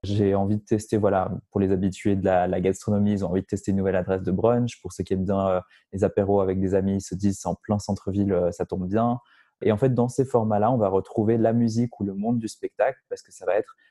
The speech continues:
par exemple, les mêmes chanteurs ou, ou la musique va être sur un certain thème, qui fait qu'on va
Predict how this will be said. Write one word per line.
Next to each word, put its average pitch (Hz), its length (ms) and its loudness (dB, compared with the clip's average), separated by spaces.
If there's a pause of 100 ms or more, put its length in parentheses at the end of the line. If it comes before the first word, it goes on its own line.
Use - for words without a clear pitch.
(140)
par 98 80 -2
exemple, 95 280 -4
les 95 60 -6
mêmes 95 180 -2
chanteurs 127 540 0
ou, 95 240 -2 (340)
ou 104 60 -2
la 98 120 0
musique 98 280 0
va 98 120 2
être 90 100 -4
sur 92 160 -10
un 92 80 -4
certain 90 500 -10
thème, 117 380 0 (360)
qui - 140 -8
fait 127 340 -2
qu'on 117 320 2
va 95 220 0